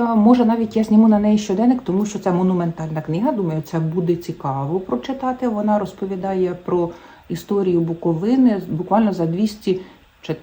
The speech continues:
п'ятдесят, чи двісті двадцять п'ять років, починаючи, по-моєму, з кінця вісімнадцятого сторіччя по дві тисячі чотирнадцятий рік, е, базується на декількох чи п'ять чи шість поколіннях. От, правда, не знаю, чи однієї сім'ї, я не звернула увагу, чи це різні сім'ї,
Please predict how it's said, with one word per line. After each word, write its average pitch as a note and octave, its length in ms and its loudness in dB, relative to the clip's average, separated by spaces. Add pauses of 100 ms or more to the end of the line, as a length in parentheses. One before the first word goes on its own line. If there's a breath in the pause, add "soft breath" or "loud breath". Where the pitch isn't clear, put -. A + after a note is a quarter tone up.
(100)
п'ятдесят, D3+ 500 -2
чи D#3 80 -2
двісті D#3+ 340 -4
двадцять D#3 380 -2
п'ять C#3+ 160 -4
років, G#3+ 320 -2
починаючи, F#3 500 -4
по-моєму, F3 360 -2
з - 60 -16
кінця E3 280 -2
вісімнадцятого G3+ 600 -2
сторіччя A3+ 340 -4
по F#3 120 -6
дві F3+ 140 -4
тисячі F#3+ 360 -4
чотирнадцятий F3+ 760 -6
рік, D#4 260 -4 (460 loud breath)
е, - 120 0
базується F#3 640 0
на F#3+ 440 0 (600)
декількох F#3 560 -2
чи - 160 -8 (280)
п'ять G#3+ 280 -2
чи F#3 100 0
шість - 260 -8
поколіннях. G3+ 640 2 (760)
От, F3+ 140 -2
правда, F3 240 2
не E3+ 80 0
знаю, E3 180 2
чи E3 160 -2
однієї G#3 380 4
сім'ї, D#3 400 0
я D3+ 140 -2
не D#3 100 0
звернула D3+ 420 -4
увагу, D3 400 -4
чи - 180 -10
це F3 180 -4
різні D#3+ 300 0
сім'ї, C#4 340 0